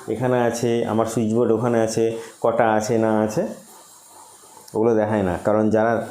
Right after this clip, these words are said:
সত্যিকারের, মানে, হয় কি না, তো তারা কোনোদিনও দেখায় না।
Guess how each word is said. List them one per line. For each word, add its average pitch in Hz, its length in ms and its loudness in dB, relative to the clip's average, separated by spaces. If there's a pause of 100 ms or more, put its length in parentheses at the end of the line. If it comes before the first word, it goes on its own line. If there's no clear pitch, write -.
(140)
সত্যিকারের, 131 600 0 (400)
মানে, 95 380 -2
হয় 107 280 2
কি 123 80 0
না, 123 240 0 (500)
তো 101 60 -8
তারা 101 220 0
কোনোদিনও 101 400 0
দেখায় 104 380 0
না। 78 180 -4